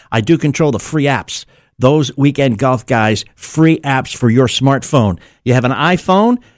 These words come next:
you go to the App Store and download it. It's free. You can listen on your schedule, not ours, anytime, to the most recent show, to some of the shows in the archives or whatever. You have an Android phone? Eh, Google can handle it.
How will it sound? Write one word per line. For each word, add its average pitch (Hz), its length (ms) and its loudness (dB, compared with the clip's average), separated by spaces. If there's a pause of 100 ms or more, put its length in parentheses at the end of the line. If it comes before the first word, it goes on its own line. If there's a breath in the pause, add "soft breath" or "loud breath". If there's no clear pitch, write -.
(140 soft breath)
you 165 120 2
go 170 220 0
to 170 140 -2
the 170 120 0
App 170 180 0
Store 175 360 0
and 151 220 -2
download 165 460 2
it. 165 100 -4
It's - 200 -4
free. 185 260 2
You 127 180 2
can 139 180 0
listen 156 340 0
on 151 260 -2
your 156 300 4
schedule, 147 540 0
not 147 260 2
ours, 151 560 2 (400)
anytime, 156 680 0 (340)
to 143 80 0
the 131 60 2
most 135 240 0
recent 180 300 0
show, 180 300 2
to 175 140 -10
some 147 120 0
of 135 60 0
the 127 60 -4
shows 143 260 0
in 131 60 0
the 131 100 0
archives 143 500 -2
or 120 60 0
whatever. 123 340 0 (380 soft breath)
You 131 240 2
have 139 580 -2 (100)
an 120 120 0
Android 165 420 0
phone? 202 400 2 (380)
Eh, 381 300 -2 (300)
Google 277 320 2
can 285 160 0
handle 311 320 2
it. - 180 -6